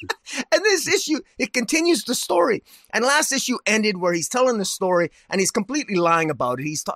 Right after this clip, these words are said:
telling the story about when he as the Violator took on medieval Spawn, and he describes himself in the previous issue or, uh, as being the hero of the story, when of course he's, he's the villain.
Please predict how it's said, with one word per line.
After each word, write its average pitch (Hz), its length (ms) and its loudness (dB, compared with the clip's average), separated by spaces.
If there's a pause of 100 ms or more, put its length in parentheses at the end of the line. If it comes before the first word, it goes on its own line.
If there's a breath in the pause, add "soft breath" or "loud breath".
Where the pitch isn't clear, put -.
telling 220 260 0
the 180 60 -2
story 175 300 0
about 139 260 -2 (100)
when 139 200 -4
he - 180 -6
as 233 120 2
the 175 80 -2
Violator 160 580 2 (240 soft breath)
took 233 260 0
on 196 240 4
medieval 180 440 2
Spawn, 147 520 -2 (200 soft breath)
and 127 80 -6
he 185 80 -2
describes 190 500 2
himself 175 400 -2
in 156 80 -8
the 143 60 -4
previous 165 420 -4
issue 156 380 -2 (200 soft breath)
or, 147 220 2 (420)
uh, 151 220 0
as 139 320 -2 (300 loud breath)
being 180 240 4
the 127 100 -2
hero 208 480 6
of 151 140 0
the 147 80 -2
story, 165 360 4
when 156 140 2
of 139 180 -6
course 156 340 0
he's, 139 420 -8
he's 147 220 -6
the 147 100 -2
villain. 135 400 2